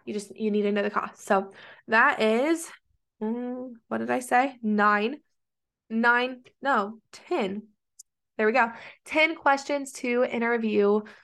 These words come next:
or ask whenever you're interviewing a bookkeeper. If you have listened to this, you know all of my questions. So you already know that. But if you wanna ask them straight to my face on Zoom, or if you are in Dayton, Ohio, and you want to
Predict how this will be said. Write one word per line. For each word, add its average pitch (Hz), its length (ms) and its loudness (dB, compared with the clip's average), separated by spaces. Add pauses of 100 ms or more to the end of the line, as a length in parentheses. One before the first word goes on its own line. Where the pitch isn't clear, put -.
(180)
or 202 260 4
ask 240 300 4
whenever 220 240 0
you're 214 300 0
interviewing 226 540 0
a 208 40 -2
bookkeeper. 202 640 0 (360)
If 240 260 -2
you 254 440 6 (100)
have 247 200 2
listened 262 260 0
to 254 60 -4
this, 226 240 -2
you 247 60 -4
know 240 140 4
all 247 120 4
of 247 40 -4
my 247 120 -2
questions. 233 600 -2
So 208 380 4 (260)
you 285 120 0
already 320 180 6
know 302 140 2
that. - 240 4
But 240 80 2
if 269 160 -4
you 277 60 -4
wanna 285 140 2
ask 370 360 0
them 214 420 -2 (360)
straight 285 340 -4
to 277 80 -8
my 240 120 0
face 233 480 0
on 208 460 0
Zoom, 196 360 -2 (360)
or 220 140 2
if 220 200 -4
you 196 200 -2
are 190 320 2 (520)
in 277 220 -2
Dayton, 233 280 2
Ohio, 202 340 4
and 214 120 2
you 196 120 2
want 196 220 -4
to 190 420 0